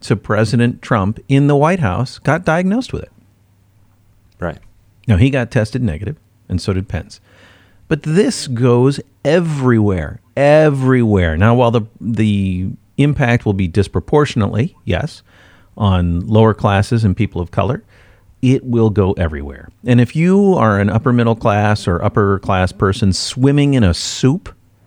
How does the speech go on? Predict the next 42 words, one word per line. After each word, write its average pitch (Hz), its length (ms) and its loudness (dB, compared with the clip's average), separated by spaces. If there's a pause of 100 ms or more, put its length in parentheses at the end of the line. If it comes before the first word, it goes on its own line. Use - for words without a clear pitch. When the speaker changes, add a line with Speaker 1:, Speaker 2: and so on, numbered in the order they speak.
(480)
Speaker 1:
of 131 160 -2
this 151 160 0
stuff, - 560 -4 (640)
you're 196 140 0
just 202 240 -4
raising 185 340 2
your 185 80 2
chances - 600 -4 (600)
of 104 140 -2
getting 85 240 -4
Speaker 2:
Yeah. 76 60 -8
Speaker 1:
infected. 80 440 -6 (280)
You 185 100 -6
can't 240 240 0
dodge 220 220 0
Speaker 2:
Yeah, 190 120 6
Speaker 1:
it. 117 60 0
Speaker 2:
absolutely. 131 340 0
Yeah, 185 100 4
yeah, 151 180 2
yeah, 139 160 2
absolutely. 135 560 -4 (100)
Absolutely. 120 560 -6 (220)
Yeah, - 200 -16
there's 113 180 -4
no 120 160 2
escaping, - 460 -4
right? 127 140 -20 (120)
Speaker 1:
There's 120 160 4
no 117 200 4
escaping. - 400 -8 (880)
Speaker 2:
Even 127 180 -4
though 117 80 4
there's 104 160 2
better, 101 380 2
that 92 280 -4 (380)
you 107 140 -2
have 98 180 -2
better 95 200 0
chance 90 280 -8
of - 80 -14
isolating. 90 560 -8